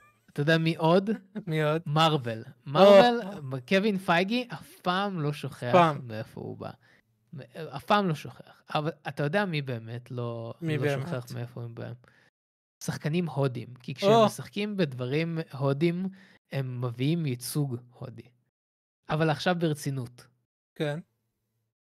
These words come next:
Speaker 1: <laughs> אוקיי, אני רוצה להודות לחברי המועדון שלנו.
Speaker 2: כן.
Speaker 1: לדרגת הרובינים ולדרגת האילומינטי שלנו. אה, רובינים, תודה ענקית. אילומינטי, יש לנו את ניב יהודה, גבריאל חג'אג'.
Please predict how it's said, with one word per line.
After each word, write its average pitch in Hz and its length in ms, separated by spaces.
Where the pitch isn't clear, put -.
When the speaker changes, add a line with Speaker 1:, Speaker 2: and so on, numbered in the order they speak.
Speaker 1:
<laughs> - 360
אוקיי, 131 360
אני 147 160
רוצה 160 240
להודות 190 300
לחברי 151 460
המועדון 139 520
שלנו. 143 440
Speaker 2:
כן. 147 220
Speaker 1:
לדרגת 151 600
הרובינים 151 760
ולדרגת 143 760
האילומינטי 123 640
שלנו. 160 540
אה, 120 460
רובינים, 143 600
תודה 131 320
ענקית. 123 460
אילומינטי, 120 800
יש 127 160
לנו 117 140
את 117 140
ניב 156 220
יהודה, 151 340
גבריאל 131 460
חג'אג'. 123 500